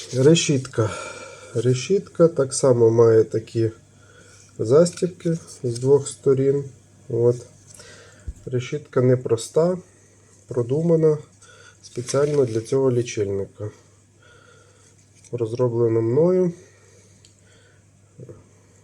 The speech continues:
Я її спеціально зробив так, щоб вона була максимально ефективна. Не просто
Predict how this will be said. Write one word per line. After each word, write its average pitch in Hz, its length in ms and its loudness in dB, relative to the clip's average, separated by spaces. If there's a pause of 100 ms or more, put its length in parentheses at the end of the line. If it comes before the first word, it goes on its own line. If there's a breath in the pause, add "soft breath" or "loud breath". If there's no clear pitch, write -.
(600 soft breath)
Я 127 120 -2
її 131 120 0
спеціально 123 460 -2
зробив 117 320 -2
так, 151 180 -2
щоб 123 160 -20
вона 120 180 -2
була 117 220 -2
максимально 117 580 -2
ефективна. 101 540 -6
Не 123 140 2
просто 139 600 0